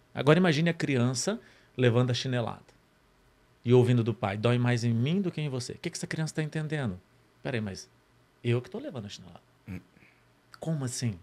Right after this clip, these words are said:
Speaker 1: Ela não tá entendendo nada.
Speaker 2: É.
Speaker 1: Ela tá entrando em colapso.
Speaker 2: É verdade.
Speaker 1: "Como assim que dói? Estou fazendo isso por amor."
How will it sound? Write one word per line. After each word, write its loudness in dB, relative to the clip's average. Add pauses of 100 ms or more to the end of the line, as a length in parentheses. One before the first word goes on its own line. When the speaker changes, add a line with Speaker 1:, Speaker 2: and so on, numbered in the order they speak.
(200)
Speaker 1:
Ela -8
não -4
tá -6
entendendo -4
nada. -4 (220)
Speaker 2:
É. -18 (420)
Speaker 1:
Ela 0
tá -2
entrando 0
em -2
colapso. -6 (120)
Speaker 2:
É -16
verdade. -18 (180)
Speaker 1:
"Como -6
assim -2
que -4
dói? 0 (320)
Estou 0
fazendo -2
isso -2
por -4
amor." -2